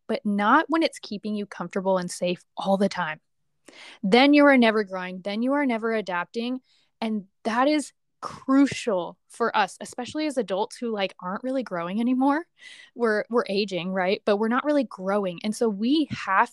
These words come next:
to make sure that we are not staying stagnant. Just like in nature, nature is cyclical. We're seeing the seasons change. Nature does not stay the same. And almost never do we see a fall that is the exact same as the year before, right?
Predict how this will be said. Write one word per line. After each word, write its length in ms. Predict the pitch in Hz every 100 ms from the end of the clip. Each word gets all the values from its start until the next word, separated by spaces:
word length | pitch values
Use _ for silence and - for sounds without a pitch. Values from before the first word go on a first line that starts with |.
| -
to 140 | -
make 220 | 220 196 185
sure 280 | - 185
that 160 | 214 185
we 140 | 202
are 80 | 277
not 240 | 330 320 -
staying 640 | - - - 185 196 196
stagnant. 960 | - - - 165 165 165 175 214 - - _ - -
Just 260 | - 226 233
like 200 | 381 -
in 160 | 294 208
nature, 460 | 170 - 170 170 _
nature 300 | 214 240 339
is 120 | 349
cyclical. 640 | - 202 185 180 - 170 170 _ - _
We're 100 | 247
seeing 360 | - 277 269
the 80 | 269
seasons 500 | 254 220 196 190 180
change. 440 | - 175 165 180 - - - -
Nature 420 | 208 277 - 381
does 220 | 294 214
not 360 | 202 190 208 -
stay 340 | - 185 180
the 100 | 180
same. 440 | - 170 175 214 -
And 140 | 262 269
almost 420 | 254 381 523 -
never 600 | 214 202 220 285 311 330 -
do 160 | 220 247
we 160 | 240
see 300 | 233 - 233
a 80 | 208
fall 600 | - _ 196 240 170 170
that 160 | 196 196
is 120 | 202
the 140 | 214
exact 420 | 208 185 196 190 -
same 280 | 208 208
as 120 | 196 -
the 100 | 196
year 140 | 190
before, 500 | 180 180 254 226 165
right? 340 | 175 185 285